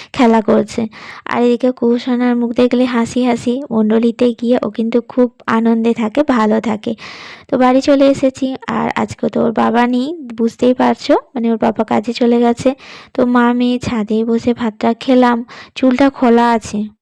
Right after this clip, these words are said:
মানে একটু তো হাত দিতেই হবে। দেখলে একবার ধরে টেনে দিল কীরকম।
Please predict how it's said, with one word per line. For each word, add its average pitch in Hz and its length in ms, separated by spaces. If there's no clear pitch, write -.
মানে 247 520
একটু 233 240
তো 233 100
হাত 226 260
দিতেই 233 400
হবে। 240 420
দেখলে 254 300
একবার 247 320
ধরে 233 300
টেনে 240 320
দিল 254 260
কীরকম। 254 500